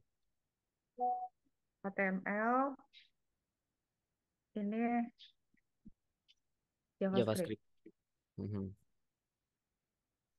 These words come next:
Speaker 1: Terus kita tes di mobile.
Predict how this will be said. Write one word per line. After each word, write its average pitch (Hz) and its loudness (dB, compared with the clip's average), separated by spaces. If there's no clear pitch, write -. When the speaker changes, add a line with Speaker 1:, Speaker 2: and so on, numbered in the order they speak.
Speaker 1:
Terus 233 0
kita 233 4
tes 214 2
di 185 -4
mobile. 175 0